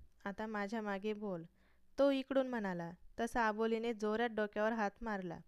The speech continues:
तिच्या नाही गौरवच्या. "वहिनी," तो बिचारा डोकं चोळायला लागला. "अरे गाढवा, हे बोलायची काय गरज होती?" ती चिडून म्हणाली. दीपकने जीविकाकडे बघितलं, पण तो हळू बोलल्यामुळे तिला समजलं नाही.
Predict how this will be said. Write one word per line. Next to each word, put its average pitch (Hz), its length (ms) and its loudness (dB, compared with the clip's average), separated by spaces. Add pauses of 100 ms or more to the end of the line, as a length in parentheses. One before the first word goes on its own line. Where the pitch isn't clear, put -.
(540)
तिच्या 247 280 -4
नाही 240 260 -2
गौरवच्या. 208 720 0 (540)
"वहिनी," 247 600 0 (140)
तो 247 80 2
बिचारा 233 380 0
डोकं 220 300 -2
चोळायला 214 380 0
लागला. 180 320 -4 (720)
"अरे 208 280 0
गाढवा, 196 600 0 (120)
हे 233 240 0
बोलायची 220 500 0
काय 240 300 0
गरज 226 320 0
होती?" 196 460 -4 (920)
ती 277 80 0
चिडून 254 400 0
म्हणाली. 196 460 -4 (380)
दीपकने 226 640 -4
जीविकाकडे 220 640 -2
बघितलं, 208 520 -2
पण 220 340 -8
तो 247 120 0
हळू 240 260 2
बोलल्यामुळे 202 640 -2 (100)
तिला 247 160 -2
समजलं 208 580 -4
नाही. 175 340 -8